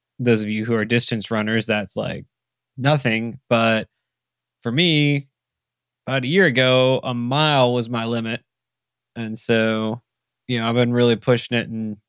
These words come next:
trying to extend that basically to where I can get where running a five K is just nothing, so I can start participating in them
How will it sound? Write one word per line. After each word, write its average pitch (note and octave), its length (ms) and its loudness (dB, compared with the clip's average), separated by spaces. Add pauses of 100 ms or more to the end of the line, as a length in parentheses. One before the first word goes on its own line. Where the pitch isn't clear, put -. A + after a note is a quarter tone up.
(140)
trying C3+ 360 0
to B2 120 0
extend B2+ 440 -2
that A2 420 -2 (640)
basically C3 540 0
to B2 100 -6
where A#2+ 100 2
I A2+ 100 0
can A#2 180 -6
get A#2 200 -4
where A2 420 -4
running A#2 340 -2
a A#2 40 -10
five A2 360 -4
K A2+ 260 0
is A2 160 -4
just - 240 -12
nothing, A#2+ 560 -2 (640)
so - 180 0
I G#2+ 80 2
can G#2 160 -4
start G#2+ 260 -4
participating G#2+ 600 0
in A2 140 -6
them A2+ 280 -4